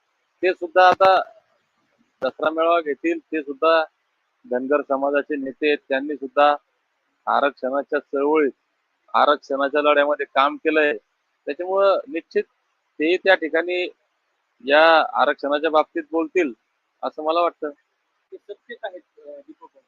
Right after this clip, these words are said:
Speaker 1: हा, हे बघ, एक
Speaker 2: ते
Speaker 1: गोष्ट
Speaker 2: त्यांचे आरक्षण मिळू शकत नाही. आपल्याला
Speaker 1: ते
Speaker 2: आंदोलन करायचं ते सत्ताधाऱ्या विरोधात.
Speaker 1: हे बघा, सत्तेत ते जरी असले आणि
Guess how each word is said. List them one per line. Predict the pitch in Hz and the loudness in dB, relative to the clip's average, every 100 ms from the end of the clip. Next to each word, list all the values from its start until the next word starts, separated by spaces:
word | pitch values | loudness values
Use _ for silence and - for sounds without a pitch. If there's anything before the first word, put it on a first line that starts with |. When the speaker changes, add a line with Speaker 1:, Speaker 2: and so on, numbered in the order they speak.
| _ _ _ _ _ _ _ _ _ _ _ _ - | _ _ _ _ _ _ _ _ _ _ _ _ -6
Speaker 1:
हा, | 220 - | -6 -6
हे | _ 165 | _ -10
बघ, | 160 | -8
एक | - 185 | -2 -2
Speaker 2:
ते | 190 | -2
Speaker 1:
गोष्ट | 202 190 196 | -4 -4 0
Speaker 2:
त्यांचे | 202 208 - | 2 2 2
आरक्षण | 370 370 _ 392 | -2 -12 _ -20
मिळू | 381 | -20
शकत | 381 - _ _ | -20 -20 _ _
नाही. | _ | _
आपल्याला | - - 185 | -20 -18 -6
Speaker 1:
ते | 160 180 | -2 0
Speaker 2:
आंदोलन | 185 - _ _ _ | -2 -4 _ _ _
करायचं | - - 381 | -20 -20 _
ते | _ _ | _ _
सत्ताधाऱ्या | - 554 539 539 | -20 _ -20 -20
विरोधात. | 370 359 _ _ _ _ _ _ _ _ _ | _ _ _ _ _ _ _ _ _ _ _
Speaker 1:
हे | 117 | -2
बघा, | 143 131 90 - - _ - _ _ | 4 4 2 -12 -20 _ -20 _ _
सत्तेत | - - _ 165 175 | -10 -10 _ 0 0
ते | 165 _ - 160 | -2 _ -6 -4
जरी | 165 180 | 0 2
असले | 180 156 160 160 110 - _ _ _ _ - | 4 2 2 0 0 -4 _ _ _ _ -6
आणि | - 135 170 | -2 0 -2